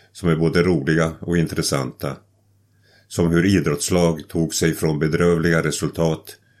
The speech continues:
till att bli framgångsrika inom sin gren. Eller hur någon med små medel på ett nästan osynligt sätt påverkat vanorna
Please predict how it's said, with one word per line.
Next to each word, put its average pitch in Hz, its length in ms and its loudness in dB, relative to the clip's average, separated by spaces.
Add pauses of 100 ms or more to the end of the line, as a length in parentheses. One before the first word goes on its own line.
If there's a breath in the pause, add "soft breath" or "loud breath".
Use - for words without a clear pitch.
(180)
till 80 140 -4
att 78 120 -4
bli 85 100 0
framgångsrika 76 960 -2
inom 78 300 -4
sin 73 260 -2
gren. 69 400 -2 (1160)
Eller 90 200 2
hur 90 120 4
någon 82 360 4
med 82 140 2
små 87 300 4
medel 78 460 2 (320 soft breath)
på 90 60 0
ett - 140 -4
nästan 82 360 0
osynligt 87 580 0
sätt - 400 -4 (420 soft breath)
påverkat 78 560 0
vanorna 76 600 0